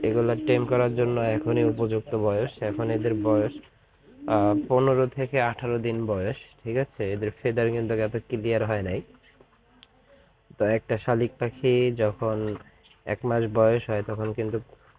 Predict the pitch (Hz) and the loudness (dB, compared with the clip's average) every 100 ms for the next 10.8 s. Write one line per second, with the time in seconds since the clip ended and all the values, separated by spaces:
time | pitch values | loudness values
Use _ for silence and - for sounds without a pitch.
0 | _ _ - 120 120 113 110 113 113 120 | _ _ 0 2 2 2 0 0 0 2
1 | 110 107 - - 120 123 98 92 143 - | 2 0 -2 -2 2 2 0 -4 -6 -14
2 | _ _ 113 113 135 - 95 113 117 117 | _ _ -10 -8 -8 -8 -6 -4 -4 -2
3 | 120 117 117 113 107 107 107 107 113 110 | -2 -2 0 2 4 4 2 0 -4 -8
4 | - - - 98 117 - _ _ _ _ | -10 -12 -6 -4 -4 -8 _ _ _ _
5 | _ _ _ _ _ - 107 104 - - | _ _ _ _ _ -4 0 0 -2 -8
6 | - 156 175 170 139 113 117 117 110 113 | -10 0 2 4 2 0 -2 -4 -4 -2
7 | 107 110 113 110 - 107 - 110 113 110 | 0 0 2 0 0 -6 -4 -4 0 0
8 | 107 110 - 107 101 101 107 107 101 107 | 0 -2 -6 -4 -4 -2 -4 -2 -4 -2
9 | 104 - 104 107 110 117 98 92 120 - | -2 -4 -6 -6 -6 -6 -4 -4 -6 -10
10 | - _ _ _ _ _ 107 | -20 _ _ _ _ _ -2